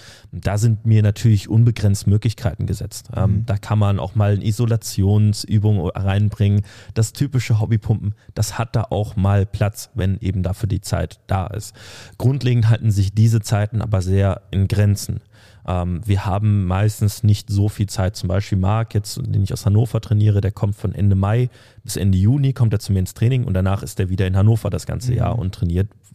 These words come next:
Speaker 1: nur Fußball und mit seinem Athletiktrainer. Das ist ein Monat. Was mache ich denn da? Da kann ich, habe ich keine Zeit, super unspezifisch zu arbeiten.
Speaker 2: Ja.
Speaker 1: Das funktioniert nicht.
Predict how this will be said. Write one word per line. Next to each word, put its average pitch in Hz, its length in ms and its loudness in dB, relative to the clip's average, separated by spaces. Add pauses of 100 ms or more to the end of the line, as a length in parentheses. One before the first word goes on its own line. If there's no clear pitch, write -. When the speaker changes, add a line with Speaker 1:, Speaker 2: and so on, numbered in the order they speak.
Speaker 1:
nur 107 300 2
Fußball 117 480 -2
und 101 60 0
mit 92 100 -2
seinem 95 140 0
Athletiktrainer. 101 600 -2 (320)
Das 85 120 -16
ist 90 80 -6
ein - 20 4
Monat. 107 380 0
Was - 160 -8
mache 110 180 0
ich 104 100 -4
denn 92 140 -4
da? 104 100 -8
Da - 120 -8
kann 127 160 0
ich, 113 100 -2
habe 113 140 0
ich - 60 -14
keine 107 200 0
Zeit, 120 400 -4 (320)
super 113 320 2
unspezifisch 110 720 0
zu - 140 -4
arbeiten. 104 380 -4
Speaker 2:
Ja. 117 120 -2 (320)
Speaker 1:
Das 107 120 -2
funktioniert 107 580 2
nicht. - 220 -10